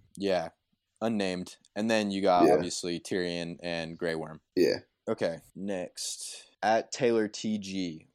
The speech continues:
Speaker 1: "Why isn't Brienne the commander of Sansa's Queensguard?" And I have a take on this. I don't think that Sansa has a Queensguard because that's something that the Targaryens invented.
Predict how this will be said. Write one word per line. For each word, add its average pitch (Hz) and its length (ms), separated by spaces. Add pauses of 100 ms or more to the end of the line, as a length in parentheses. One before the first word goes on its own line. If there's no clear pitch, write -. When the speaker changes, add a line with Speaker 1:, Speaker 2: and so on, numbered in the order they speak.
Speaker 1:
"Why 87 240
isn't 107 340
Brienne 98 540
the 92 80
commander 92 500
of 85 60
Sansa's 87 640
Queensguard?" - 680 (140)
And 87 360
I - 60
have 117 60
a 92 60
take 90 280
on 87 60
this. 87 460
I 120 120
don't 143 240
think 131 320
that 98 340 (280)
Sansa 107 460
has 104 220
a 90 40
Queensguard 85 800
because 90 480
that's 98 220
something 120 240
that 101 100 (100)
the - 100
Targaryens 98 460
invented. 87 540